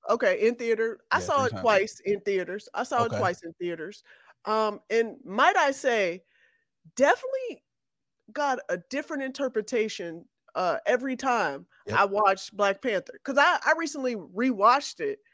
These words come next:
Speaker 1: again, and I'm like, "Damn, this,"
Speaker 2: You
Speaker 1: I'm,
Speaker 2: definitely
Speaker 1: I'm,
Speaker 2: missed some stuff.
Speaker 1: I'm, yeah, I'm getting a different perspective for sure from watching it again. So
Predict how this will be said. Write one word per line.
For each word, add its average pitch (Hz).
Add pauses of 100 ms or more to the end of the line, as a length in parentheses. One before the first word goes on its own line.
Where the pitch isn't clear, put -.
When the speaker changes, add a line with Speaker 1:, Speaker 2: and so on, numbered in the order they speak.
(180)
Speaker 1:
again, 196 (480)
and 214
I'm 480
like, 175 (400)
"Damn, 190 (720)
this," 480
Speaker 2:
You 113
Speaker 1:
I'm, -
Speaker 2:
definitely 110
Speaker 1:
I'm, 101
Speaker 2:
missed 101
some 95
stuff. 92
Speaker 1:
I'm, 330 (160)
yeah, 466
I'm 392
getting 381
a 330
different 370
perspective 392
for 370
sure 494 (200)
from 285
watching 269
it 247
again. 240
So 208